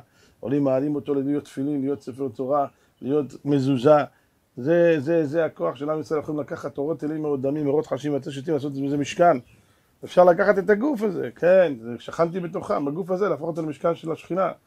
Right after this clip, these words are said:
לכן כל אחד צריך לדעת שהעבודה תלויה בנו, הקדוש ברוך הוא נתן לנו את כל הכלים לעשות את זה. איך? על ידי לימוד התורה, על ידי מצוות, על ידי חסד. בן אדם לחברו, קודם כל, בראש ובראשונה.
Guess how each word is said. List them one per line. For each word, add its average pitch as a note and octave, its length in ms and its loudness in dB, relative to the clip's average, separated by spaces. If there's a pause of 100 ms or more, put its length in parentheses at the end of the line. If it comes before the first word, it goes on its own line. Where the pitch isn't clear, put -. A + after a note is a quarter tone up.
(520)
לכן D3+ 180 -4
כל F#3 140 0
אחד F#3+ 200 0
צריך F3+ 220 -8
לדעת F3+ 360 0
שהעבודה D3 760 -4
תלויה B3+ 320 -6
בנו, G3+ 400 -4
הקדוש F3+ 160 -8
ברוך G3+ 120 -10
הוא G3+ 80 -4
נתן F#3 160 -4
לנו F#3 200 -4
את F3 120 -8
כל F#3+ 200 2
הכלים E3 360 0
לעשות C#3+ 300 -2
את G#2+ 60 -10
זה. E2+ 80 -12 (680)
איך? F#3 320 6
על C#3 80 4
ידי D3 140 -2
לימוד C#3+ 260 -2
התורה, C3+ 440 -2
על C3+ 60 -4
ידי A#2 180 -14
מצוות, B2+ 560 -4
על A2+ 60 -12
ידי A#2 140 -12
חסד. D#3+ 420 -6 (720)
בן F#2+ 80 -10
אדם D3+ 220 4
לחברו, D#3 420 6
קודם G#3 360 6
כל, E3+ 160 0
בראש C#3+ 300 -2
ובראשונה. B2+ 380 -6